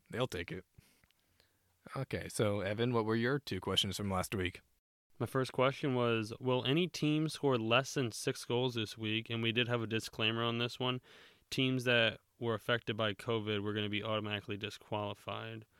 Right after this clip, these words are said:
Speaker 2: The correct answer was no. Everyone got over six. We did have some close calls, though. The winners on that were none of us. My second question is, will a team with the main color of red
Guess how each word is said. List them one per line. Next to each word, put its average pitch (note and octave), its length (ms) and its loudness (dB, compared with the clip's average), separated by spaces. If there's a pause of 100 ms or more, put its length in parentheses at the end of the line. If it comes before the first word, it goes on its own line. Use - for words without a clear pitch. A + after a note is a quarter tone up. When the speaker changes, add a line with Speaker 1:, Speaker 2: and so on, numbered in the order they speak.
(300)
Speaker 2:
The G#2 80 -6
correct B2+ 360 2
answer B2 320 0
was A2 240 -2
no. G#2 540 -4 (340)
Everyone B2 840 -2 (140)
got G#2+ 220 2
over A2+ 600 0 (180)
six. - 560 -12 (480)
We B2 260 2
did B2 220 -2
have F3+ 160 0
some F3+ 160 -4
close F3 260 0
calls, E3+ 340 -2
though. G#2 200 -4 (920)
The G2+ 80 -2
winners A2 300 0
on B2 200 0
that B2 240 0 (140)
were A2+ 140 -2
none A2 260 0
of G2+ 80 -4
us. - 300 -12 (920)
My G2 80 -4
second G#2 380 -4
question A2+ 540 -4
is, G#2+ 240 -4 (140)
will B2+ 160 0
a B2 100 4
team C#3+ 380 0
with D#3+ 140 0
the D3 100 2
main C#3 320 2
color C3+ 300 2
of G#2+ 240 -2
red G#2+ 480 0